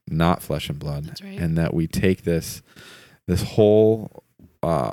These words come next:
Speaker 1: all, all of these circumstances of opposition, we take them thoughtfully in prayer and supplication, and we take it to God and allow the Spirit of God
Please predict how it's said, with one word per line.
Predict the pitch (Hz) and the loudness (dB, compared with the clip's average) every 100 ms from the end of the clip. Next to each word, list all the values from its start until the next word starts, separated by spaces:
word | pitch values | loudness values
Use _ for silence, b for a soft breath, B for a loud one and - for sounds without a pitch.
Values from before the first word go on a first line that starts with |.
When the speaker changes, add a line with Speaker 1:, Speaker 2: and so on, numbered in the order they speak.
| - | -4
Speaker 1:
all, | 76 101 - | 0 0 4
all | 110 127 | 4 4
of | 101 | 4
these | 87 82 | 0 2
circumstances | 87 82 76 - 76 - 76 | -2 -2 -2 -2 -2 -2 -2
of | 76 | 0
opposition, | 76 - 78 - - 78 | -2 -2 -2 -2 -4 -6
we | 82 | -4
take | - 85 | -2 -2
them | 80 80 82 - B B B B _ _ _ - | -2 -2 -6 -14 B B B B _ _ _ -8
thoughtfully | - 90 87 - 85 87 | 0 2 2 0 0 2
in | 80 | 0
prayer | - 80 78 | 0 0 0
and | 78 | 0
supplication, | - - - 78 78 80 82 95 _ _ - B B _ | 0 -2 -2 -4 -4 -6 -6 -8 _ _ -20 B B _
and | 78 73 76 | -2 -2 -4
we | - 170 | -2 0
take | - 90 | 2 0
it | 90 | -2
to | 92 | 0
God | 80 73 78 - | 0 0 -4 -4
and | 80 | 0
allow | 80 82 80 | 2 2 2
the | 85 | -2
Spirit | - 92 87 | 4 6 6
of | 82 | 0
God | 73 78 78 | -4 -4 -6